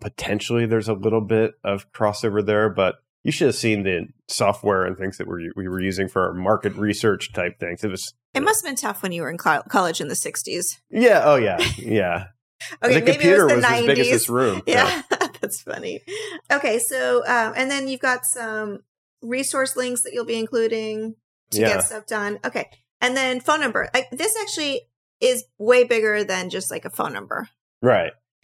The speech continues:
Speaker 1: Yeah, so we give you options or, or suggestions really to, you know, set up a phone number for your business.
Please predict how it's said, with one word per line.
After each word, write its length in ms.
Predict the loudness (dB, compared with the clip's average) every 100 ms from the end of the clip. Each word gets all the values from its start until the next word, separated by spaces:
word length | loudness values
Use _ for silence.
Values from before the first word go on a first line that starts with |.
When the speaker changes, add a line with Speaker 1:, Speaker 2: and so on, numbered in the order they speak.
| 2
Speaker 1:
Yeah, 300 | 6 8 6
so 360 | 6 6 6
we 140 | 2 4
give 180 | 4 4
you 140 | 4
options 640 | 4 2 2 0 0 0
or, 300 | 0 2 0 -2
or 200 | -4 -4
suggestions 680 | -2 2 4 4 0 0
really 320 | 0 2 2 0
to, 560 | 0 0 2 0 -2 -6
you 140 | -4
know, 100 | -2
set 240 | 0 2 4
up 80 | 2
a 60 |
phone 240 | 2 2 4
number 180 | 2
for 160 | 0 2
your 80 | 2
business. 520 | 2 2 0 0 -2